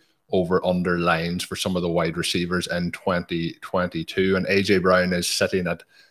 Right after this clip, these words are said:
just under nine hundred and ten yards, at nine oh nine point five yards,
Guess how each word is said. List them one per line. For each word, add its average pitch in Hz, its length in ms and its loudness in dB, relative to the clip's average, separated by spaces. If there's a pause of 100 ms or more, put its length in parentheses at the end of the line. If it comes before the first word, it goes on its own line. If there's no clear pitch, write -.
just 139 160 4
under 113 200 6
nine 101 280 4
hundred 98 260 0
and 90 240 -4
ten 92 380 -2
yards, 98 280 0
at 92 120 -2
nine 92 320 0
oh 90 100 -2
nine 87 340 -2
point 85 280 -6
five 98 460 2
yards, 98 400 2